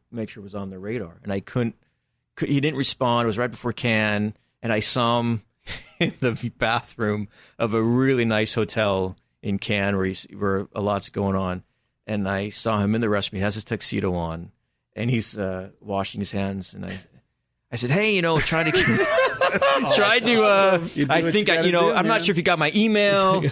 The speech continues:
Speaker 2: <laughs>
Speaker 1: but we got, you know, we got, uh,
Speaker 2: Walk and
Speaker 1: Tom's
Speaker 2: talk,
Speaker 1: new
Speaker 2: walk and
Speaker 1: film.
Speaker 2: talk.
Speaker 1: And I just did,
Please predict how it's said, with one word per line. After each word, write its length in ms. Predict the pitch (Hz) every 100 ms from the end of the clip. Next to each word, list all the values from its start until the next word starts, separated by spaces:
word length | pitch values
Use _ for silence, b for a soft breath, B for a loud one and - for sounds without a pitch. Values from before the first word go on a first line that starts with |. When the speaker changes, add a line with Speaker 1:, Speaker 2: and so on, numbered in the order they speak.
| -
Speaker 2:
<laughs> 160 | 196 151
Speaker 1:
but 180 | 160 151
we 80 | 156
got, 360 | 170 160 143
you 80 | 165
know, 400 | 147 139 135 117 b b _ _ -
we 120 | 139
got, 380 | 151 160 165 -
uh, 260 | 151 139 127
Speaker 2:
Walk 280 | - 175 175
and 100 | 160
Speaker 1:
Tom's 0 |
Speaker 2:
talk, 140 | 165 160
Speaker 1:
new 180 | 156
Speaker 2:
walk 80 | 135
and 80 | 190
Speaker 1:
film. 180 | 190 190
Speaker 2:
talk. 100 | 185
Speaker 1:
And 80 | 160
I 100 | 170
just 200 | 165 -
did, 220 | 170 175